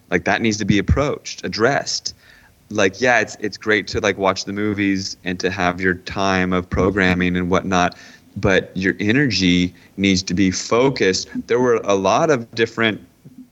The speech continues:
um, groups that spawned out of the covid narrative, but so many of them seem to be just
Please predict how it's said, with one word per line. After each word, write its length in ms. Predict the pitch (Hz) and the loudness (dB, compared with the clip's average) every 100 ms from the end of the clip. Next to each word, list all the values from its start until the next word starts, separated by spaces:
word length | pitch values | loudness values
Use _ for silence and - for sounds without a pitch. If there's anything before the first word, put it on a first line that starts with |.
| _ _ - - 95 | _ _ -14 -6 -2
um, 420 | 92 92 87 87 | 0 0 0 -4
groups 520 | 95 113 147 - - | -4 -2 -2 -4 -4
that 180 | 98 - | -4 -2
spawned 840 | - - 104 95 90 87 90 90 - - - _ - 87 | -4 -2 0 2 2 0 -2 -8 -14 -20 -20 _ -6 0
out 180 | 90 | 2
of 300 | 87 85 90 | 2 0 -2
the 320 | 90 90 87 90 | 0 2 4 2
covid 440 | 113 127 113 98 | 0 0 2 -2
narrative, 680 | 92 87 87 90 92 101 107 - _ | 0 2 4 4 2 2 -4 -18 _
but 100 | - | -2
so 280 | 98 - 127 | 0 0 0
many 280 | 120 110 107 | 2 2 2
of 140 | 101 | 2
them 160 | 101 95 | 2 0
seem 320 | 95 104 98 | 0 -2 0
to 100 | 95 | 0
be 200 | 92 95 | 2 2
just 340 | 90 95 92 | 2 0 0